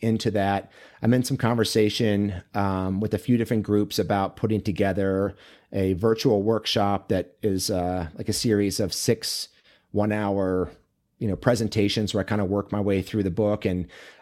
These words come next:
um, building out what that might look like and how to break it down. So I don't have anything currently on offer, uh, but I'm always happy to do a one-on-one coaching via Zoom. Um, I had, uh, a guy contact me a little while back who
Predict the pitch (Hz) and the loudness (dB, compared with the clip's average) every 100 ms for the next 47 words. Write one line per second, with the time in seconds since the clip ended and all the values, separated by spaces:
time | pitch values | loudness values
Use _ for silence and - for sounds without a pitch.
0 | - 101 92 92 92 85 - _ _ - | -6 -4 -2 -2 -4 -6 -12 _ _ 0
1 | 127 120 113 101 101 104 110 120 104 110 | 2 2 0 0 0 0 0 0 0 -2
2 | 92 101 - 110 101 - 98 - 101 101 | -2 -2 0 0 0 -4 -8 -4 0 2
3 | 92 95 95 95 - 98 92 90 101 127 | 0 0 -2 -2 -2 -2 -2 -2 2 2
4 | 151 135 131 123 110 110 104 - 117 113 | 2 0 0 -2 -2 -4 -4 -4 -4 -2
5 | 101 82 90 101 135 135 - - - - | -4 -2 -4 0 0 0 -2 -16 -20 -6
6 | 117 107 104 110 113 143 147 139 127 120 | -2 0 2 2 4 4 4 2 2 0
7 | 120 113 117 113 107 107 107 107 104 107 | 2 2 0 0 0 0 0 0 0 0
8 | 98 101 92 85 104 104 107 110 - - | 0 0 0 0 0 0 -2 -4 -10 -20
9 | - - 98 98 95 85 78 - 104 104 | -12 -6 -4 -2 -4 -6 -10 -8 -4 0
10 | 104 101 101 98 95 - 117 98 104 101 | 0 0 0 -2 -2 -4 -4 0 0 0
11 | 104 104 107 92 104 95 90 101 95 92 | -2 0 -2 -2 -2 0 0 0 -2 -2
12 | 101 95 92 - - - _ _ 117 107 | -2 -2 -4 -12 -20 -20 _ _ 0 0
13 | 101 104 107 | 0 -2 -6